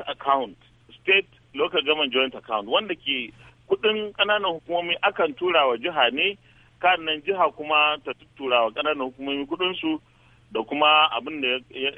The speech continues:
ya sauwaka, abin da aka tara a cikin jiha a ba wa ƙananan hukumomi kashi goma cikin ɗari ko abin da dai duk ya, ya sauwaka. Nan ana ga ƙananan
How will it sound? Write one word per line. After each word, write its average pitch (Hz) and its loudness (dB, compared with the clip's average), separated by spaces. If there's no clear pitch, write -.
ya 151 -2
sauwaka, 135 0
abin 143 -8
da 135 2
aka 143 -2
tara 147 4
a 104 -8
cikin 151 -8
jiha 151 4
a 117 -2
ba 147 4
wa 127 0
ƙananan 139 -4
hukumomi 131 -6
kashi 135 -10
goma 131 0
cikin 127 -10
ɗari 104 -6
ko 139 4
abin 123 0
da 127 4
dai 123 2
duk 123 -4
ya, 127 4
ya 123 -4
sauwaka. 101 0
Nan 233 0
ana 226 0
ga 170 -8
ƙananan 214 -2